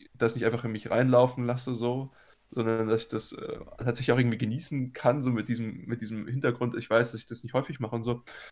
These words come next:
Und, ähm, das ist, glaub ich, so einer der wichtigeren Punkte für mich. Was ich mir allerdings für mich gedacht habe, ähm, ich würde gerne das Leben so unverzerrt wie möglich erfahren, falls das irgendwie Sinn ergibt.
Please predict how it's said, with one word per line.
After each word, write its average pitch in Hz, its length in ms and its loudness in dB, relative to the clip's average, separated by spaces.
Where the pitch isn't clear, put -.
Und, 113 480 4
ähm, 110 260 6
das 135 180 0
ist, - 80 -10
glaub 123 140 4
ich, 120 80 -2
so 113 60 0
einer 113 120 0
der 107 140 0
wichtigeren 104 380 -6
Punkte 123 300 -4
für - 120 -14
mich. 101 240 -12
Was 123 220 -2
ich 131 120 -6
mir 120 180 -2
allerdings 113 420 -2
für 123 80 -4
mich 127 180 0
gedacht 110 360 -4
habe, 110 320 -4
ähm, 113 360 0
ich 123 180 -2
würde 139 160 6
gerne 120 260 6
das 120 220 2
Leben 123 360 2
so 110 560 2
unverzerrt 127 680 -2
wie 113 80 -4
möglich 127 720 -4
erfahren, 143 640 -2
falls 107 200 -2
das - 140 -8
irgendwie 107 300 -4
Sinn 120 160 -6
ergibt. - 360 -12